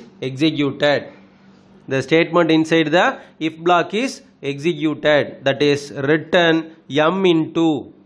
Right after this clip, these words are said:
return m into factorial of m minus one is executed. Again the same statement.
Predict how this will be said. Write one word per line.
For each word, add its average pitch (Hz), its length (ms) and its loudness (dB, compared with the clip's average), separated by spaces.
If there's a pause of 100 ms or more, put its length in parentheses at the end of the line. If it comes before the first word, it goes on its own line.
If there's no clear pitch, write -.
(720)
return 175 720 0 (100)
m 170 340 2
into 151 580 0
factorial 180 680 2
of 185 180 2
m 156 240 -2
minus 156 380 -2
one 143 200 -4
is 185 160 -4
executed. 135 880 -4 (800)
Again 180 320 2
the 175 100 4
same 185 300 2
statement. 143 540 0